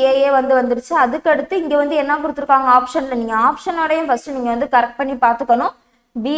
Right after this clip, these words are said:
ஏ, Next இங்க வந்து ஏ. அப்ப ஆன்சர் வந்து என்ன இதுக்கு?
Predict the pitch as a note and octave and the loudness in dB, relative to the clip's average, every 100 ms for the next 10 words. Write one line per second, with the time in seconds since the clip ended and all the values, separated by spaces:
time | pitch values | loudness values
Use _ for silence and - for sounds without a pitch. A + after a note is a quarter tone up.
0 | D4 C4 F#4 C#4 - _ B3+ B3+ - D#4 | -2 2 0 0 -12 _ -10 -8 -4 -2
1 | B3+ C4+ B3 B3 C#4 A#3 A3 - - - | 0 2 2 0 0 0 0 -4 -16 -12
2 | - D4+ C#4 C#4 D#4 F4 D4+ D4 D4 C#4+ | -2 2 2 2 -2 -2 0 0 0 -2
3 | C4+ C#4+ C#4+ A#3+ - E4+ | -2 -2 -4 -6 -2 0